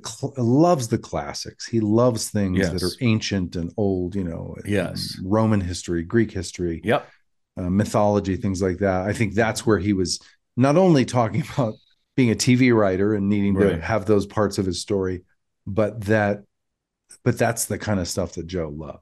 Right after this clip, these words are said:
Speaker 1: You
Speaker 2: Yeah,
Speaker 1: know, he loves
Speaker 2: most
Speaker 1: that stuff.
Speaker 2: definitely. So it's at this point that our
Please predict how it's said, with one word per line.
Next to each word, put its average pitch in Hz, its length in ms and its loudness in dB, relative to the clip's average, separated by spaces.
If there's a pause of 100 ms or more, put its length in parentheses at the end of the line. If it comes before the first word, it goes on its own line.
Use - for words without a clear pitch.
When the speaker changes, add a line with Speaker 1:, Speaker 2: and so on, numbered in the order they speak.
(160)
Speaker 1:
You 120 80 -2
Speaker 2:
Yeah, 185 140 0
Speaker 1:
know, 73 160 -12
he 87 140 -6
loves 82 180 -4
Speaker 2:
most 139 180 -4
Speaker 1:
that 113 120 0
stuff. - 180 -12
Speaker 2:
definitely. 80 320 -12
So 131 320 4
it's 123 140 2
at 127 80 -6
this 196 200 2
point 139 360 0
that 110 240 2
our 98 680 0